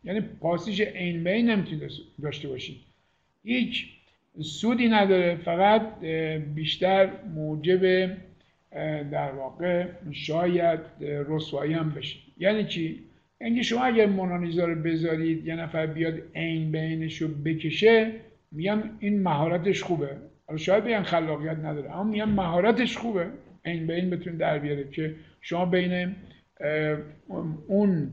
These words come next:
ت-، نقاشی و نقاشی داوینچی بتونید اشتباه بگیرید. خب، در این صورت، اه، می‌گن مهارتش خوبه. اما اگر شعر حافظ رو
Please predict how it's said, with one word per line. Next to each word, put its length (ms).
ت-، 320
نقاشی 520
و 80
نقاشی 680
داوینچی 420
بتونید 420
اشتباه 680
بگیرید. 440
خب، 180
در 80
این 100
صورت، 320
اه، 120
می‌گن 380
مهارتش 560
خوبه. 140
اما 140
اگر 260
شعر 320
حافظ 520
رو 400